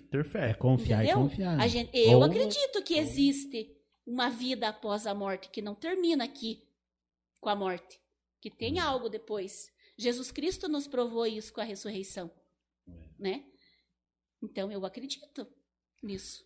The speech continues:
Speaker 1: E até
Speaker 3: Por
Speaker 1: ele
Speaker 3: que que
Speaker 1: fala,
Speaker 3: eu vou
Speaker 1: né?
Speaker 3: temer?
Speaker 1: "Na casa do
Speaker 2: Não
Speaker 1: meu
Speaker 2: dá pra ter
Speaker 1: pai há
Speaker 2: medo,
Speaker 1: muitas
Speaker 2: né?
Speaker 1: moradas", né?
Speaker 2: Sim.
Speaker 1: Ele mesmo fala, né? No
Speaker 2: Sim.
Speaker 1: Evangelho de São João, né? Então,
Speaker 2: Isso.
Speaker 1: é a nossa
Speaker 2: É acreditar.
Speaker 1: certeza.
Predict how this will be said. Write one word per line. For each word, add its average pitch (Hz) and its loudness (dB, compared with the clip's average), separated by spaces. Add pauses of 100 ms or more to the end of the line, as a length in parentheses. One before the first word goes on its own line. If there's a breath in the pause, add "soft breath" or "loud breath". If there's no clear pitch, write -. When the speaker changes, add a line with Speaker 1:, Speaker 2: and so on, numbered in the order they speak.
Speaker 1:
E 123 0
até 120 0
Speaker 3:
Por - -2
Speaker 1:
ele - -4
Speaker 3:
que 381 0
que - 2
Speaker 1:
fala, - 0
Speaker 3:
eu - 0
vou - 0
Speaker 1:
né? - -2
Speaker 3:
temer? 233 -4
Speaker 1:
"Na 107 -2
casa 127 -4
do 110 -4
Speaker 2:
Não 113 0
Speaker 1:
meu 123 0
Speaker 2:
dá 120 -2
pra 120 4
ter 123 6
Speaker 1:
pai 123 6
há 135 8
Speaker 2:
medo, 156 6
Speaker 1:
muitas 131 8
Speaker 2:
né? 104 -2
Speaker 1:
moradas", 160 0
né? 95 -6 (220)
Speaker 2:
Sim. - -6
Speaker 1:
Ele 185 4
mesmo 120 -2
fala, 95 -4
né? 92 -8
No 98 -6
Speaker 2:
Sim. 95 0
Speaker 1:
Evangelho 104 2
de - -16
São 107 -6
João, 92 -6
né? 85 -14 (300)
Então, 104 0
Speaker 2:
Isso. 135 -4 (400 soft breath)
Speaker 1:
é 104 -4
a 113 -2
nossa 117 -2
Speaker 2:
É 117 4
acreditar. 139 6
Speaker 1:
certeza. 143 -2